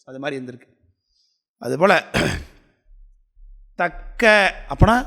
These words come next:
ஞானசம்பந்தரே மடம்னு பண்ற பாடுறாருன்னா, அப்போ அந்த எவ்வளோ மட-, பழைய மடமா இருந்திருக்கு பாருங்க. ஞானசம்பந்தரே ஆறாம் நூற்றாண்டு, அதுக்கு முன்னாடியே சைவ மடமா இருந்து அவர் மடமா கோயிலாகி பாடியிருக்கிறாங்கன்னா அவனை பார்த்துங்க. அப்போ மடம் கோயிலா மாறுதுன்னா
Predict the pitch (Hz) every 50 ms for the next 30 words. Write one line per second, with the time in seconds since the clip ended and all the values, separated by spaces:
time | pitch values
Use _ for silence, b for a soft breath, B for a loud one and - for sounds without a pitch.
0 | - - - 127 127 123 160 190 185 202 190 190 185 196 202 208 190 165 160 175
1 | 185 190 180 175 170 175 170 170 147 147 - 160 156 156 156 151 151 165 190 214
2 | 226 - - - - - - 139 160 135 127 131 135 135 131 123 131 170 208 196
3 | 160 151 156 160 - - 151 156 165 170 160 156 156 160 151 143 135 127 113 110
4 | 107 101 98 92 - _ _ _ - - - - - - - - - _ - 104
5 | 117 135 160 165 175 170 175 160 175 170 180 185 160 151 156 165 156 139 117 113
6 | 110 104 98 110 143 - - - - - _ _ - - - - - - - 131
7 | 156 180 185 190 196 196 208 214 196 175 170 190 196 185 175 165 160 170 160 151
8 | 143 139 139 160 208 254 - _ _ _ _ _ _ _ _ _ _ _ _ _
9 | - 156 180 175 151 143 151 165 190 180 185 180 156 - 175 190 202 196 185 180
10 | 185 196 185 175 170 170 175 170 156 151 147 147 143 143 143 147 190 220 190 175
11 | 170 156 151 139 127 139 120 113 113 117 - - - - - - - - - -
12 | - - - - - - - - - 147 156 196 214 208 180 214 208 208 214 214
13 | 202 196 196 185 190 196 220